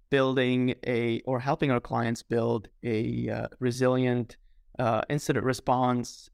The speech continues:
and recovery plan, because that's really important from when a cyber breach would occur to being back in operations. Uh, all of that needs to, uh, be accounted for.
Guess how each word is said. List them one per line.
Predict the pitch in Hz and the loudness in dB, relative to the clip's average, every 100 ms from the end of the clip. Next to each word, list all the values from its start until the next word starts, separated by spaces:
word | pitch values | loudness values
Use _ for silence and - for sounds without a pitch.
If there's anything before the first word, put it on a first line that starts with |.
| - | -6
and | 131 120 120 | -2 0 0
recovery | 117 127 131 123 110 | -2 -2 0 0 0
plan, | - - - - - _ _ _ _ _ - | -6 -12 -10 -10 -12 _ _ _ _ _ -12
because | 120 131 | -4 0
that's | 151 | 0
really | 151 147 135 | 2 4 2
important | 117 135 120 113 - | 2 2 2 -2 -6
from | - 123 120 120 - | -4 -2 0 -2 -6
when | - 127 120 117 117 - | -4 0 0 0 -4 -6
a | 127 | -6
cyber | - 135 127 | 0 0 2
breach | 131 135 120 - | 0 0 -2 -4
would | 127 | -4
occur | 117 - 147 139 131 - _ _ _ - | -4 -2 0 2 0 -4 _ _ _ -6
to | 127 | 0
being | 123 120 | 2 2
back | 123 123 120 | 2 2 2
in | - | 0
operations. | 120 120 123 135 135 131 127 123 120 - - _ - - | 0 0 0 0 0 -2 -2 -2 -4 -12 -20 _ -20 -4
Uh, | 123 113 - | -2 0 2
all | 147 | 2
of | 135 | 4
that | 123 120 120 | 2 2 2
needs | 120 - | -2 -2
to, | - 120 117 117 - | 0 0 2 -2 -2
uh, | 120 117 | 0 0
be | 127 117 | 0 -2
accounted | - 110 117 123 | -2 -4 -4 -8
for. | - - | -14 -16